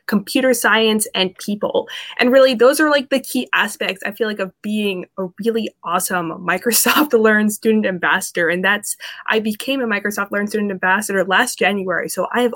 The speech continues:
only been one for about four months now, but I've had so many amazing experiences, so many awesome opportunities. So I've been, I would say, like, for hobbies, I've been doing a lot of blogging, but most recently, this past April, I've started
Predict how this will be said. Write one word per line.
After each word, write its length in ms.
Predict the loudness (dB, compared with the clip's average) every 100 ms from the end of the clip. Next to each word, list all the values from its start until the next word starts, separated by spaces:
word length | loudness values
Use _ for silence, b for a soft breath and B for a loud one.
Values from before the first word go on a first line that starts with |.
| -6
only 260 | -4 -2
been 280 | -2 -4 -4
one 180 | -4 -4
for 140 | -6
about 260 | -4 -2 -4
four 460 | -6 -4 2 2 2
months 280 | 0 0 0
now, 220 | 2 2
but 160 | -2 -2
I've 240 | 2 2 2
had 300 | 0 0 0
so 240 | 2 2
many 300 | 2 -2 0
amazing 340 | 2 0 0
experiences, 840 | -6 -6 -4 -2 -2 -2 -2 -2 -6 B B B
so 160 | 2 4
many 380 | 6 4 0 0
awesome 320 | 0 2 2
opportunities. 840 | 0 -2 -4 -2 -2 0 -2 -4 -10 B B
So 320 | 0 2 2
I've 220 | 4 4 4
been, 300 | 2 2 0
I 100 | 4
would 120 | 6 6
say, 140 | 6
like, 180 | 4 2
for 140 | -2
hobbies, 500 | -4 -4 -2 -2 -4 -12 _ _
I've 220 | 0 0 0
been 220 | -2 0
doing 240 | 0 0
a 60 | 0
lot 180 | 0 0
of 120 | -2
blogging, 460 | -2 -2 -2 -4 -4
but 160 | -4
most 340 | -2 -2 -2 -4
recently, 640 | -6 -4 -6 -6 -8 -8 -4
this 180 | -4
past 340 | -2 -2 -2 -2
April, 360 | -6 -4 -4 -2
I've 200 | -2 -2
started 540 | -4 -2 -2 -2 -4